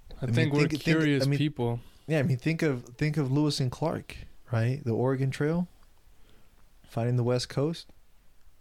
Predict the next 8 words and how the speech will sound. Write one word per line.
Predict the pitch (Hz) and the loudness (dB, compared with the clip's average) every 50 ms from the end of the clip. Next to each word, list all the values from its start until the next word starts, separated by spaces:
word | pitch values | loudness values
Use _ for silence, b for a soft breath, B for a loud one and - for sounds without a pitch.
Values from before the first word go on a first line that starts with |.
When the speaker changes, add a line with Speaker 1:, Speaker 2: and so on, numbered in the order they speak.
| - - - - - | -20 -20 -20 -20 -16
Speaker 2:
finding | - - 117 120 127 131 127 127 | -6 -2 0 0 2 2 2 2
other | 131 127 120 | 2 0 0
planets, | 113 - - - 120 123 139 156 160 - - | -2 -2 -2 -2 0 0 0 0 -2 -4 -6
finding | - - 120 123 123 123 120 | -4 -2 0 0 2 2 2
other | 123 120 120 | 2 0 0
forms | - - - 123 123 120 113 | -2 -2 -2 0 0 0 -2
of | 107 - - | -2 -2 -2
life. | 107 117 143 160 - - - - | -2 -2 -2 -4 -6 -10 -18 -20